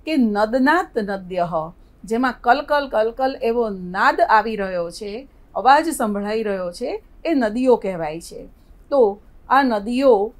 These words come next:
પયસા, પાણી વડે, જવે તે, વેગપૂર્વક, ધસમસાટથી વહી રહી છે.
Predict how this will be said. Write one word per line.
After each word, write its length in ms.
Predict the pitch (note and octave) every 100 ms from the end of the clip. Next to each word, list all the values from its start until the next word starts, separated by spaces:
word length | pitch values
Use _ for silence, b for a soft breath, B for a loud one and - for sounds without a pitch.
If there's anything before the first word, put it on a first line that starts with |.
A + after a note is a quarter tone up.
| -
પયસા, 640 | A3+ B3+ C4 C4 F#3+ F#3 - _ -
પાણી 380 | A#3 B3+ E4 E4
વડે, 520 | G3+ F3+ F#3 G3+ C#4 - G3
જવે 480 | F3+ A3+ B3 C#4+ A3+
તે, 440 | - G3 G#3+ C4 - - - - - - - - - - G3
વેગપૂર્વક, 880 | B3+ G4 F4+ C#4 A3+ F#3+ E3 - - _ - - - - -
ધસમસાટથી 1300 | B3 C#4 D#4+ D4+ C#4 A#3+ A3+ G#3 C4 A#3+ F#3+ C4+ D#4+ - - -
વહી 360 | F#3+ A3 G#3 B3+
રહી 340 | G#3 F3 D#3+
છે. 380 | D#3 D3+ D3 F3